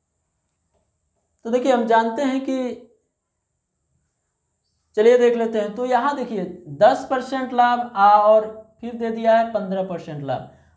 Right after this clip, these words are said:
अगर लाभ से लाभ पर, लाभ, दोनों लाभ हो, तो क्या करेंगे हम?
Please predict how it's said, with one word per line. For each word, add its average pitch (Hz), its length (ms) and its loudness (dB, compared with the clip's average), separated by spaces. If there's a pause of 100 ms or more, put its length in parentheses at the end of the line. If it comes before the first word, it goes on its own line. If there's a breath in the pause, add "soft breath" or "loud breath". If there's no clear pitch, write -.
(120)
अगर 220 260 2
लाभ 226 340 4
से 262 200 -8
लाभ 240 360 -2
पर, 214 260 -2
लाभ, 233 280 2
दोनों 240 500 -4
लाभ 226 240 4
हो, 190 180 -8
तो 175 160 -10
क्या 214 180 0
करेंगे 214 300 -4
हम? 220 440 -8